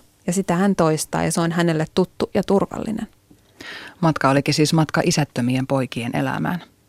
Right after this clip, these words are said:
Speaker 2: Millä tavalla isähahmon puuttuminen vaikuttaa poikalapsen elämään?
Speaker 1: No kyllä se vaikuttaa ihan selvästi, koska poika tarvitsee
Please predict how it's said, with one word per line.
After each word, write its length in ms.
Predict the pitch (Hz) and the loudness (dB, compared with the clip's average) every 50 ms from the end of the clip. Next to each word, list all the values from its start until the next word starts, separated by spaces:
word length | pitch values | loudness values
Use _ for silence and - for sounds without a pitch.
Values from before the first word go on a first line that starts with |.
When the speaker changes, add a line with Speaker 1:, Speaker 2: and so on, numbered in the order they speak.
| _ _ _ _ _ _ _ _ _ _ - | _ _ _ _ _ _ _ _ _ _ 2
Speaker 2:
Millä 200 | 202 233 233 190 | 4 6 6 6
tavalla 280 | - 135 139 139 143 - | 4 2 -2 0 0 0
isähahmon 500 | 160 160 - 160 135 127 135 143 139 135 | 0 0 0 0 0 2 2 2 2 2
puuttuminen 480 | 135 151 143 - - 131 139 147 156 165 | 2 0 -2 0 0 2 2 2 2 2
vaikuttaa 480 | 185 165 - - 117 _ - 135 143 | 0 0 0 -2 -6 _ -4 -4 -4
poikalapsen 560 | - - 139 139 - - 160 156 - - 151 156 | -4 -6 -6 -4 -4 -4 -4 -4 -8 -8 -10 -8
elämään? 360 | 156 156 151 - - - - _ _ _ _ _ _ _ - - - - - _ - - - - - - - - - - - _ _ _ - | -8 -10 -10 -12 -16 -20 -20 _ _ _ _ _ _ _ -20 -20 -20 -20 -20 _ -20 -20 -20 -20 -20 -20 -20 -20 -20 -20 -20 _ _ _ -8
Speaker 1:
No 100 | 208 233 - _ - | -8 -8 -8 _ -2
kyllä 420 | - 320 339 359 349 330 302 285 | 0 2 4 4 4 4 4 4
se 260 | 285 - 302 285 262 254 | 4 4 4 4 4 4
vaikuttaa 760 | 269 262 247 196 - - 165 - - - - 175 175 180 - - | 4 4 4 4 2 0 -6 -8 -6 -4 -2 0 0 0 2 2
ihan 240 | 233 214 214 214 196 | 4 4 4 4 4
selvästi, 500 | - 202 185 175 170 170 170 - 165 156 | 4 4 4 4 4 2 0 0 -4 -2
koska 320 | - 180 - - - 180 | -2 -2 -2 0 -2 0
poika 340 | - - 277 294 285 254 - | 2 4 6 6 6 4 4
tarvitsee 720 | - 208 202 196 180 175 - - - - 170 170 165 | 4 4 4 4 4 2 2 0 -2 0 2 4 4